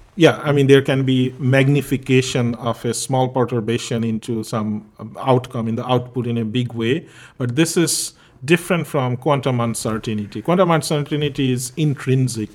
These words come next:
It's just intrinsic limit to knowledge, uh, whereas chaos is, is a different thing. It's about, in some way, complexity, but, uh, there is no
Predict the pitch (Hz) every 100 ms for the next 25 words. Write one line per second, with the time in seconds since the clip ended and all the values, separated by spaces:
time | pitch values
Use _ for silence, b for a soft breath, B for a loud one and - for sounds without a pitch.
0 | - 120 - - 131 117 - - B B
1 | B B - 156 156 180 151 135 139 131
2 | 127 143 147 135 - 135 123 117 110 110
3 | 113 170 208 - - - 117 113 135 123
4 | 120 113 110 - - 185 185 180 - -
5 | 143 131 127 156 131 135 135 120 107 113
6 | 117 120 123 117 110 110 - - B B
7 | B B 123 123 135 127 123 120 120 113
8 | - 143 131 131 127 - 180 165 151 131
9 | 127 113 113 - - 120 117 127 135 123
10 | 139 123 123 120